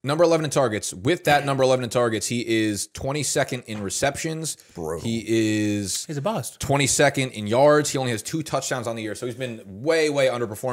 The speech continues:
Speaker 2: And
Speaker 1: from
Speaker 2: he
Speaker 1: what
Speaker 2: was
Speaker 1: you
Speaker 2: going late
Speaker 1: thought.
Speaker 2: first in
Speaker 1: Right.
Speaker 2: twelve-man leagues,
Speaker 1: Late,
Speaker 2: late
Speaker 1: yeah, late
Speaker 2: first.
Speaker 1: first. So t-, talking about next year, a bounce back. Say, say, let's, let's go like this. Freddie Kitchens is out.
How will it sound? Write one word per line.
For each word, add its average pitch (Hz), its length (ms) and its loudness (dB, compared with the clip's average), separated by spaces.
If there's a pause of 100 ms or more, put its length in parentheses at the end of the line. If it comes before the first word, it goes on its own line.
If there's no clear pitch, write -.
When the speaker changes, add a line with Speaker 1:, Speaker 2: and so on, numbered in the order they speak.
Speaker 2:
And - 40 -
Speaker 1:
from 113 40 -2
Speaker 2:
he 135 80 4
Speaker 1:
what - 40 4
Speaker 2:
was 165 80 2
Speaker 1:
you 143 80 6
Speaker 2:
going 139 180 6
late 156 160 8
Speaker 1:
thought. 160 80 -4
Speaker 2:
first 185 420 4
in 120 180 -4
Speaker 1:
Right. 120 120 4
Speaker 2:
twelve-man 147 380 6
leagues, 143 280 4
Speaker 1:
Late, - 0 -
Speaker 2:
late 151 120 6
Speaker 1:
yeah, 170 40 6
late 123 140 6
Speaker 2:
first. 143 360 6
Speaker 1:
first. - 0 -
So 131 220 4
t-, - 240 -10
talking 160 220 2
about 147 160 2
next 143 200 -4
year, 120 120 0
a 107 40 0
bounce 117 300 -4
back. 95 220 -4
Say, 151 360 0
say, 143 200 -4
let's, 151 280 -2
let's 143 140 -4
go 180 120 4
like 156 160 2
this. 101 220 -6 (500)
Freddie 156 200 2
Kitchens 143 840 -4 (240)
is 117 180 -2
out. 113 400 0